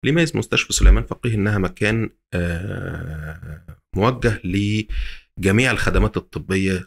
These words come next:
للمريض. يعني من أول ما المريض بيدخل المستشفى إلى أن يخرج منها سيجد جميع الخدمات الطبية اللي محتاجها.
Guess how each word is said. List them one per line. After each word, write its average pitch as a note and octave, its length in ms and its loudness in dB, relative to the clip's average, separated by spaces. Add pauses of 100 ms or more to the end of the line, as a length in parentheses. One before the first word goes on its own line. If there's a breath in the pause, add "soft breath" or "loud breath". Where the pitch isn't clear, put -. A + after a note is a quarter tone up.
(100)
للمريض. F2 440 -2 (180)
يعني F#2 340 -4
من F2+ 160 -6
أول G2+ 180 0
ما F2+ 100 -2
المريض E2+ 400 0
بيدخل E2+ 360 -6
المستشفى D#2+ 520 -8
إلى F#2+ 540 -4 (440)
أن E2 100 -4
يخرج E2+ 300 -6
منها G2+ 360 -2 (220)
سيجد F#2+ 880 -2 (240)
جميع F#2 280 0
الخدمات F2+ 460 -4
الطبية G2 760 -2
اللي E2+ 180 -4
محتاجها. - 720 -4